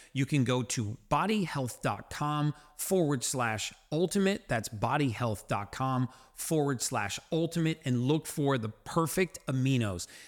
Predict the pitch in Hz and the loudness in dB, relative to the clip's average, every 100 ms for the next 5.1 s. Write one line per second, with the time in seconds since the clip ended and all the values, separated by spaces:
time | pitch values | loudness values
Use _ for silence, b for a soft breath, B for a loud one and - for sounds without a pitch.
0 | B 135 175 - 185 - 151 120 95 - | B 0 0 2 0 2 2 2 0 0
1 | 156 - 233 196 147 123 113 104 98 110 | 0 2 0 0 -2 0 0 0 0 2
2 | - 233 B B - 131 117 127 147 135 | 2 0 B B 0 0 0 -2 2 2
3 | 120 123 104 - 139 123 - 139 131 123 | 2 0 0 0 -2 -2 -2 0 0 0
4 | 120 117 113 120 113 101 - 131 139 117 | -2 0 0 0 -2 -4 0 2 2 0
5 | 101 | -4